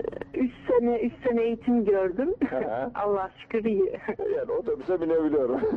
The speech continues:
Speaker 1: Yani yok canım, bayağı biliyorum Allah'a şükür. Üç seneden eğitim gördüm yani okula gittim.
Speaker 2: Hı hı.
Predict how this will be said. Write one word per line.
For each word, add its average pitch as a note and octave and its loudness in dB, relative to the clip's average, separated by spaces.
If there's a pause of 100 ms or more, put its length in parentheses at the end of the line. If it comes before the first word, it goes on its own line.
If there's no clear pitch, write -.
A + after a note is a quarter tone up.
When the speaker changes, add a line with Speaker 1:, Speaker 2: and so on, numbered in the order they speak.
(1800)
Speaker 1:
Yani G#3 -2 (380)
yok C#4+ -2
canım, A#3 2
bayağı A3 -2
biliyorum G#3 2 (100)
Allah'a F#3 -2
şükür. - -4
Üç A#3 -6
seneden G#3 0
eğitim A3+ 0
gördüm F#3 0
yani F#3 0
okula G#3 -2
gittim. G3+ -6 (160)
Speaker 2:
Hı C#3 -6
hı. F3+ -2